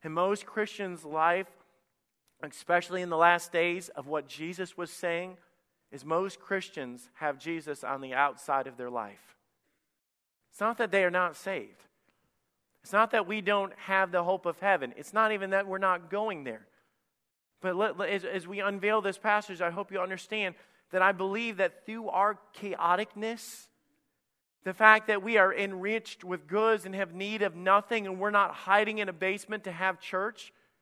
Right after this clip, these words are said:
Most people drove here in a car. We're not walking to church. Most families are not sharing a Bible. Most people are not sitting there trying to witness undercover for the sake of losing their life. And I'm talking about back in the day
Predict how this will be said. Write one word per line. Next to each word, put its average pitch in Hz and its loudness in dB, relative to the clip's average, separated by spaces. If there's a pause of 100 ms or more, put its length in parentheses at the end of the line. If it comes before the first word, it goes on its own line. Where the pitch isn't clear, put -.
(460)
Most 233 0
people 233 0
drove 208 -2
here 214 0
in 196 0
a 170 -2
car. 185 0
We're 208 -4
not 196 2
walking 180 0
to 175 -10
church. - -8 (520)
Most 233 0
families 247 2
are 202 0
not 208 8
sharing 220 0
a 185 2
Bible. 196 6
Most 220 0
people 240 -4
are 220 2
not 202 6
sitting 220 2
there 220 0 (380)
trying 233 4
to 202 -8
witness 226 2
undercover 202 4
for 190 -2
the 180 -4
sake 220 0
of 175 -4
losing 202 0
their 190 0
life. 202 8
And 208 4
I'm 208 4
talking 220 4
about 196 4
back 208 10
in 202 -6
the 196 -2
day 214 4